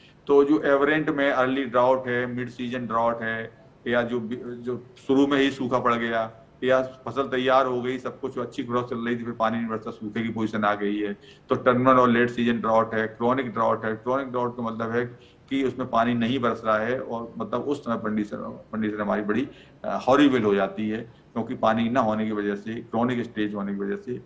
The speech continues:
क्रॉप को बचाना कठिन हो, कठिन होता है। तो ये चीज़ें इसलिए महत्वपूर्ण होती हैं कि अब मान लीजिए हमारे पास life सेविंग इरिगेशन है,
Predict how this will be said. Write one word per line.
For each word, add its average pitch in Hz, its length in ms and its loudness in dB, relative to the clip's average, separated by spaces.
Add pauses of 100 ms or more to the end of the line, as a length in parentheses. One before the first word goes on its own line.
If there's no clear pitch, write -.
(240)
क्रॉप 107 220 2
को 127 80 -2
बचाना 104 320 2
कठिन 98 240 -6
हो, 95 100 -6
कठिन 90 400 -12
होता 85 260 -14
है। 90 80 -8
तो - 140 -6
ये 185 220 0
चीज़ें 170 280 -4
इसलिए 180 220 -4
महत्वपूर्ण 131 440 0
होती 123 240 -6
हैं 135 100 -6
कि 143 100 -4
अब 131 160 2
मान 131 120 4
लीजिए 143 140 -2
हमारे 127 160 2
पास 131 220 -2
life 127 240 2
सेविंग 123 320 -4
इरिगेशन 107 460 -6
है, 92 120 -12